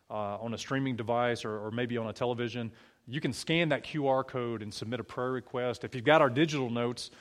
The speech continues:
uh, there's a link right at the beginning, and submit a prayer request. We'd love to connect with you and pray for you, and, uh, we appreciate that opportunity. So let me pray, and then we'll throw that code up, and then we'll dismiss.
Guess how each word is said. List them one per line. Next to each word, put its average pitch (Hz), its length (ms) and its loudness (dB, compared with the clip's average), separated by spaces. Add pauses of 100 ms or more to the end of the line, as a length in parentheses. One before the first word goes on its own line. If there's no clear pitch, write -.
(260)
uh, 113 180 2
there's 120 200 0
a 120 60 2
link 135 300 2
right 139 160 6
at 135 60 -2
the 131 60 -8
beginning, 117 500 -4
and 104 120 -8
submit 131 240 -2
a 139 60 0
prayer 135 220 -4
request. 127 460 -4
We'd 113 100 -8
love 123 240 0
to - 80 -18
connect 117 380 -8
with 110 120 -12
you 113 240 -8 (360)
and 110 120 -8
pray 160 220 6
for 151 140 -2
you, 160 340 -2 (400)
and, 110 440 -2
uh, 107 320 -2
we 120 140 -2
appreciate 123 460 -4
that 110 140 -4
opportunity. 101 600 -8
So 120 140 -4
let 156 80 4
me 151 80 0
pray, 170 340 4 (340)
and 107 140 -6
then 117 120 -2
we'll 113 100 -6
throw 117 160 -4
that 110 160 -4
code 113 240 -4
up, 104 220 -4
and 101 100 -12
then 95 80 -10
we'll 92 100 -12
dismiss. 90 600 -16